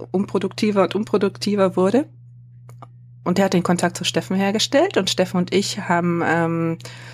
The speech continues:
uns kennengelernt. Gerade nach meiner, ähm, Erfahrung, nach der doppelten Erfahrung,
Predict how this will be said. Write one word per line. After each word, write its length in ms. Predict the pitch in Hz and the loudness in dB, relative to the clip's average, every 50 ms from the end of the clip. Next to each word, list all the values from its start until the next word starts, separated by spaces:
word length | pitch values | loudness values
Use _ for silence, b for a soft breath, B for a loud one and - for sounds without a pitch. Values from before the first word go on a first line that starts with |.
| B B B B B B B B | B B B B B B B B
uns 160 | 185 180 - | -4 -4 -4
kennengelernt. 920 | - - 180 175 180 190 214 208 208 226 233 254 302 359 427 - - - B B B B B B B B B B B B B B B B B B B B B B _ _ - _ _ _ - - - - - - - | -2 -2 0 0 2 0 0 2 2 4 4 2 2 -2 -6 -12 -16 -16 B B B B B B B B B B B B B B B B B B B B B B _ _ -20 _ _ _ -20 -20 -20 -20 -20 -20 -8
Gerade 380 | - 180 185 180 185 196 214 208 | -2 0 2 2 2 2 2 2
nach 220 | 196 190 185 - | 2 0 0 0
meiner, 540 | - 185 185 180 185 185 180 180 180 180 175 - | -2 0 0 2 2 2 2 4 4 2 2 2
ähm, 300 | 170 175 175 170 170 - - - - - - - | 0 -2 -2 -2 -6 -8 -12 -20 -18 -18 -14 -4
Erfahrung, 840 | - 170 - - - 185 190 202 214 220 214 208 202 208 208 202 - 190 | -4 -4 -4 0 0 2 2 2 2 2 0 2 2 0 0 0 0 -2
nach 160 | 185 180 - | -2 0 0
der 100 | - 185 | -2 0
doppelten 380 | 185 196 190 208 202 - 175 | 0 0 0 0 -4 -2 -2
Erfahrung, 680 | - 170 - - 190 190 190 196 196 196 190 190 196 190 | -2 0 0 2 2 2 2 2 2 2 0 -2 -4 -4